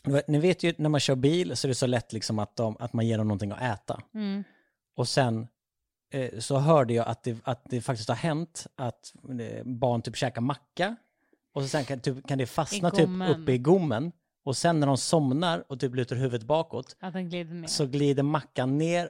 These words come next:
Speaker 1: och liksom sätter stopp. Och då hör man inte för man tror att de sover.
Speaker 2: Mm.
Speaker 1: Och så, och så är det folk, så är det barn som har dött på, på det sättet. Det är fan det sjukaste jag har hört.
Speaker 2: Alltså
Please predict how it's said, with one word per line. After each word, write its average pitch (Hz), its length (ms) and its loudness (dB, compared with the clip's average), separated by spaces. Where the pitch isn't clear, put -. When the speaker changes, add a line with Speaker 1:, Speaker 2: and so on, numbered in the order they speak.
Speaker 1:
och 165 60 -8
liksom 139 200 -2
sätter 135 240 -4
stopp. - 400 -4
Och 139 120 0
då 143 260 0
hör 139 200 4
man 135 160 2
inte 185 180 -2
för 131 100 -6
man 127 120 0
tror 127 120 0
att 117 60 -4
de 120 100 2
sover. 120 520 -4
Speaker 2:
Mm. 190 360 -6
Speaker 1:
Och 123 100 -2
så, 120 240 -4
och 127 160 -4
så 123 140 -2
är 117 140 0
det 110 60 -2
folk, 107 260 -4
så 117 280 -6
är 117 80 -4
det 110 60 -6
barn 107 200 -2
som 104 100 -8
har 104 80 -6
dött - 260 -8
på, 113 240 -8
på 107 60 -4
det 104 100 -2
sättet. 104 300 -12
Det 170 60 -4
är 160 40 -4
fan 147 100 0
det 110 60 -4
sjukaste 110 420 -6
jag 95 60 -10
har 170 120 -8
hört. - 220 -16
Speaker 2:
Alltså 214 480 0